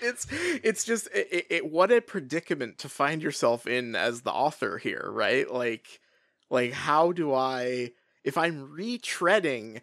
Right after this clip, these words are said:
all of this drama that at the time of the original novel was presented purposefully as sort of uninteresting to the main character, um, <laughs> like,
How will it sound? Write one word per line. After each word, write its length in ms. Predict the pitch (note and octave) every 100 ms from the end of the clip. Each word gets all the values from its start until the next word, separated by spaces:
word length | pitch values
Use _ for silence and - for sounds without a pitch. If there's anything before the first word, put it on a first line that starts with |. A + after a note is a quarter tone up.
| _ _ -
all 300 | C3 D3 C#3
of 140 | C3+
this 200 | C3+ C3+
drama 600 | - C3+ C#3 C#3+ C#3 A#2
that 300 | A2+ B2 - _ -
at 160 | D#3 D#3+
the 140 | C#3+
time 580 | A#2+ - - E3+ G#3 F#3
of 220 | D#3+ C#3
the 120 | C3+
original 520 | B2 B2 E3 D#3+ C#3 A#2
novel 640 | A#2 C3+ F#3+ G#3 C#3+ A#2+
was 200 | A#2 A#2
presented 760 | - C#3 A2+ C3+ D3+ C3+ A#2+ G2+ _ _
purposefully 920 | - F4+ G4 G#3 - - C3 B2 A#2+ A2+ - _
as 180 | C3 C#3
sort 300 | - F3 F3
of 160 | C#3+ B2
uninteresting 880 | C3 E3 C#3+ C#3+ B2+ - - F#2+ D#2+
to 120 | - B2
the 100 | A#2
main 240 | A2 G#2+
character, 720 | A2 B2 A#2+ - E2+ C#2 D3+ - - _ _ -
um, 560 | C3+ B2 A2 A2+ C3 - - _ _ _ _ _ _
<laughs> 800 | _ _ _ _ _ _ _ -
like, 260 | D#3 B2+